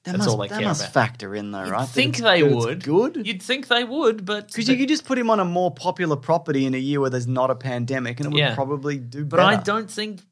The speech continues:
Speaker 2: their brains work very well.
Speaker 1: That might be right.
Speaker 2: So, you know, that's an issue, isn't it?
Speaker 1: That might be right.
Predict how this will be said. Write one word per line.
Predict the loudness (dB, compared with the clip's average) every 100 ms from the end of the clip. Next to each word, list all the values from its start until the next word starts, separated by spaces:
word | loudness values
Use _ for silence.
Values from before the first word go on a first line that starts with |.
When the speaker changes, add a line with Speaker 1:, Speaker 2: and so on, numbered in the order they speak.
| _ _
Speaker 2:
their | -2 -2
brains | 4 2 2 -4
work | -4 -4
very | -6 -8 -8
well. | -12 -16 -18 _
Speaker 1:
That | 4 4 6
might | 4
be | 4 2
right. | 4 4 2
Speaker 2:
So, | 0 -4 -6
you | -6 -4
know, | -4
that's | -6
an | -6
issue, | -6 -6 -6
isn't | -2
it? |
Speaker 1:
That | 0 2
might | 4 4
be | 4 4
right. | 4 2